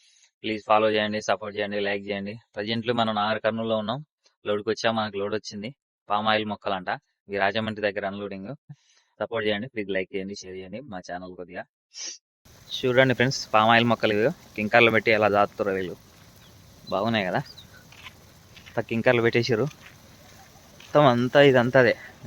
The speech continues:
ఇది పెద్ద అయినాయి, ఇవి లోడింగ్ అన్నట్టు. లోడింగ్ ఇంత పెద్దగా అయినప్పుడు లోడింగ్ చేస్తారు. మనం ఇవి లోడ్ ఎత్తుకపోయి ఇయ్యను. మామూలుగా ఇప్పుడు స్టార్టింగ్లో ఉన్నాయి అన్నట్టు. చూశారు కదా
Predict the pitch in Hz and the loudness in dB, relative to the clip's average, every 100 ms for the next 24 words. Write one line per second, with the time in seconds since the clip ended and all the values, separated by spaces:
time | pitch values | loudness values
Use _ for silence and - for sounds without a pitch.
0 | 104 113 110 110 107 117 110 175 - 104 | -4 -4 0 2 6 6 4 -2 -4 0
1 | 104 117 113 95 92 131 - - - - | 4 4 2 -2 -6 -10 -12 -20 -20 -20
2 | - 113 110 120 110 - 107 110 110 113 | -4 2 4 4 2 2 6 6 4 0
3 | - 131 117 - - 107 107 104 104 123 | 0 0 0 -6 -2 2 4 2 0 -2
4 | 160 123 107 101 101 - - - - 123 | 0 2 2 0 -4 -10 -20 -20 2 8
5 | 120 - 117 120 113 107 110 110 160 - | 8 8 4 6 6 6 6 4 0 -8
6 | - - - - - - - - - - | -20 -20 -20 -20 -20 -20 -20 -20 -20 -20
7 | - - - - - - - - - - | -20 -20 -20 -20 -20 -20 -20 -20 -20 -20
8 | - - _ - - - 120 110 123 127 | -20 -20 _ -20 -20 -8 2 4 6 4
9 | 131 127 131 117 117 120 110 98 95 92 | 4 2 0 0 2 0 0 -2 -4 -6
10 | 123 - - - - - - - - - | -10 -12 -20 -20 -20 -20 -20 -20 -20 -20
11 | - - _ - - - _ _ 120 139 | -20 -20 _ -20 -20 -20 _ _ 2 4
12 | 120 110 | 6 4